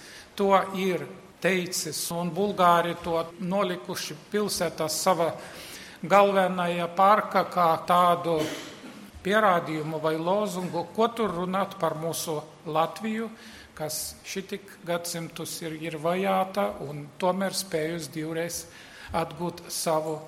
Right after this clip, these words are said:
neatkarību. Tāpēc ir nenovērtējama barikāžu pieredze, tas gars un, un vēsturiskie notikumi, bet, protams, pirms mēs liekam šo pieredzi mūsu vēstures plauktā,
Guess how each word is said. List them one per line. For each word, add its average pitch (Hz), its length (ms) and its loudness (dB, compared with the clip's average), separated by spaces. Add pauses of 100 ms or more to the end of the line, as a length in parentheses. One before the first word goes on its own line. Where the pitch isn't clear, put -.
(100)
neatkarību. 131 1000 -8 (680)
Tāpēc 220 400 8
ir 233 160 4
nenovērtējama 180 1040 6
barikāžu 170 800 2
pieredze, 196 600 -2 (160)
tas 147 340 0
gars 180 380 4 (160)
un, 160 180 -6
un 156 160 0
vēsturiskie 208 800 2
notikumi, 196 840 2 (480)
bet, 226 280 4
protams, 214 680 6 (320)
pirms 190 460 -2
mēs 170 340 -2 (520)
liekam 160 600 -2 (140)
šo - 200 -4
pieredzi 160 640 -2
mūsu 165 320 -4
vēstures 156 720 -2
plauktā, 190 640 0